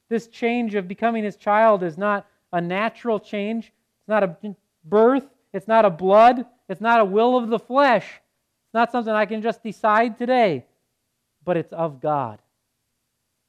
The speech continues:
God does it. God changes us, and we respond with faith. This morning, we can be changed to be a child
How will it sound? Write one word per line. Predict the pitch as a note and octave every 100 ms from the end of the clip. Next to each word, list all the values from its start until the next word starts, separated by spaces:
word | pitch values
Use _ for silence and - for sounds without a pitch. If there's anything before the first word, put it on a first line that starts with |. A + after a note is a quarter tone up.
| _ _
God | F3+ F#3+ G3+
does | E3 C#3+ C3+
it. | B2+ _ _ _ _ _ _
God | G3+ G3+ A3
changes | - - A3 A3+ F3+ D3+
us, | D#3 C3 _ _
and | F3
we | G#3+
respond | G3 - - G#3+ A3 G#3+ F3 C3+ _ _
with | F#3 - _
faith. | G#3+ F#3+ B2 - _ _ _ _ _ _ _ _ _ _ _ _ _ _ _ _ _ _ _ _ _ _ _ _ _ _ _ _ -
This | - -
morning, | A3+ A3 D3+ B2+ _ _ _ _ _ _
we | G3+ F#3+
can | F3
be | E3
changed | - F#3+ F#3 F3+ D#3 - _ _ _ _
to |
be | D3+
a | C#3+
child | - F3 E3 F3 E3+ E3